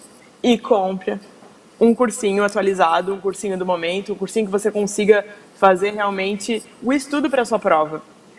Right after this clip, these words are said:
Porque aí a gente entra, já vou dar um spoiler dos slides,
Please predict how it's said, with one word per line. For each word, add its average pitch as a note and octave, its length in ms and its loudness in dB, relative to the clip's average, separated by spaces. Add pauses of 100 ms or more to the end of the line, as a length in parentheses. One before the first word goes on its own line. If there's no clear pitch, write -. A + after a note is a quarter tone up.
(200)
Porque C4+ 260 2
aí D4 160 0
a E4+ 60 2
gente D4 240 -4
entra, C4+ 260 -4
já B3 60 4
vou A#3+ 100 2
dar B3+ 120 2
um C4+ 40 0
spoiler B3 420 0
dos A3+ 200 -10
slides, G#3 800 -2